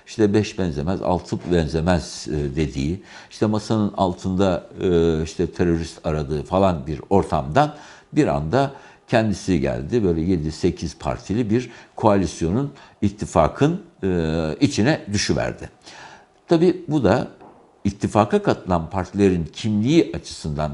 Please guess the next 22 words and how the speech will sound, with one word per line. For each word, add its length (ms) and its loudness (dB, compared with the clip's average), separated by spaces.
bakıldığında 840 0
siyasette 840 0
tartışılır 720 -2
durumda 480 0
şu 200 4
anda. 300 0
Ee, 40 0
öncelikli 640 4
olarak 340 4
bunu 140 2
ifade 360 -4
edeyim. 280 -6
Bir 220 2
başka 280 0
önemli 480 0
başlık, 560 -6
e, 40 0
Muharrem 420 4
İnce'nin 420 -2
adaylığı. 640 -2
Bildiğiniz 440 -2
gibi 360 -2